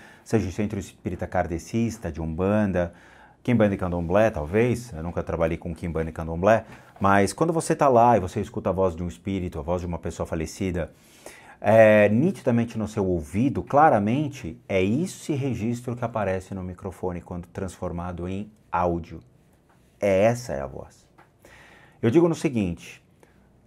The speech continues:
a frequência que o microfone vai conseguir registrar, a frequência que o microfone vai captar, a frequência que realmente ele vai transformar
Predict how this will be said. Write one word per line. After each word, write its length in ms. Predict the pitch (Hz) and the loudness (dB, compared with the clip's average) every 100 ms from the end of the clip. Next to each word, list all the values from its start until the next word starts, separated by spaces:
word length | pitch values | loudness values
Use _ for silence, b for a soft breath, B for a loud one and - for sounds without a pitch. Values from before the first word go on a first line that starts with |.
| _ _ _ _ _ _ _ | _ _ _ _ _ _ _
a 80 | 107 | 2
frequência 680 | 117 107 139 175 226 - | 4 4 4 4 2 -2
que 160 | 123 123 | -2 0
o 20 | |
microfone 520 | 110 107 98 - 98 | -2 -4 -6 -4 -6
vai 160 | 82 92 | -2 -4
conseguir 400 | - 87 87 87 | -4 -10 -8 -6
registrar, 680 | 87 82 85 - 87 85 80 | -6 -8 -10 -2 0 0 -2
a 80 | 85 | -8
frequência 480 | - 90 120 147 - | -8 -4 -4 -4 -4
que 100 | 160 | -4
o 20 | |
microfone 480 | 123 107 - 92 87 - | -6 -6 -8 -8 -10 -4
vai 200 | 92 95 | -2 -2
captar, 560 | 87 - 87 85 - | -4 -6 -2 -2 -2
a 80 | - | -6
frequência 760 | - 104 - 131 180 240 240 120 | -6 -8 2 4 4 2 -2 -6
que 100 | 120 | -6
realmente 380 | 98 95 87 - | -8 -6 -8 -8
ele 80 | 82 | -6
vai 180 | 87 | -6
transformar 1400 | 85 127 160 202 - - 151 110 95 101 131 185 180 104 | -2 0 2 0 -4 -2 -2 -2 -2 2 4 6 4 0